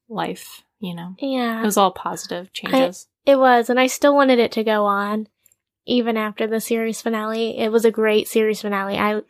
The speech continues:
Speaker 2: I typically don't like series finales where they time hop like that and
Speaker 1: Mm-hmm.
Speaker 2: go into the future and tell me how things are.
Speaker 1: Mm-hmm.
Speaker 2: But I really liked it in, in this show.
Speaker 1: Yeah, I agree.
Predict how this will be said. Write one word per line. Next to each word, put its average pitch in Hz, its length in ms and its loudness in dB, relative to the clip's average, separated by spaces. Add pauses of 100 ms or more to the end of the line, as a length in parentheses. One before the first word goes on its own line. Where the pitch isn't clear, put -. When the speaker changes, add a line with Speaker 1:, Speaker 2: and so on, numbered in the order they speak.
(140)
Speaker 2:
I 254 480 4 (460)
typically 226 500 2
don't 202 320 -2
like 226 180 -2
series 247 460 0
finales 240 540 0
where 240 140 2
they 226 180 0
time 233 260 -2
hop 240 280 0
like 240 200 -2
that 247 300 4
and 240 240 2
Speaker 1:
Mm-hmm. 202 200 -6 (340)
Speaker 2:
go 233 160 4
into 226 180 0
the 226 100 2
future 240 260 0
and 240 100 0
tell 233 120 -2
me 220 100 -2
how 220 120 -2
things 220 320 -2
are. 220 440 0
Speaker 1:
Mm-hmm. 214 300 2 (360)
Speaker 2:
But 220 140 4
I 208 40 4
really 202 340 0
liked 190 260 -4
it 196 120 -2
in, 208 200 -4
in 208 140 0
this - 460 -6 (300)
show. 233 480 0 (180)
Speaker 1:
Yeah, 202 180 -4
I 202 60 -2
agree. 208 400 -8